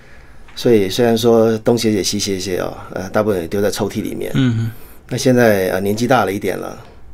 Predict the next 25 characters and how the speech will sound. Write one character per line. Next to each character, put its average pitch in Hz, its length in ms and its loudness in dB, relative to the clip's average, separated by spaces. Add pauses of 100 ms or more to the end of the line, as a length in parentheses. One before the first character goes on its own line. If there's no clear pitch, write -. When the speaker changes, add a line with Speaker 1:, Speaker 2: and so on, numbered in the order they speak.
(480)
Speaker 1:
呃， 98 200 -6
退 120 120 2
休 117 100 0
下 113 200 2
来 95 80 0
有 85 100 2
时 - 160 -6
间， 98 260 -6
所 107 200 0
以 87 120 0
就 95 140 -4
把 92 160 2
一 92 60 2
些 113 240 2
写 92 180 0
的 107 100 4 (120)
东 110 180 2
西 120 180 0
稍 123 180 4
微 113 60 4
整 110 220 2
理 101 100 0
一 98 40 -4
下。 101 280 2 (360)
Speaker 2:
嗯。 139 180 4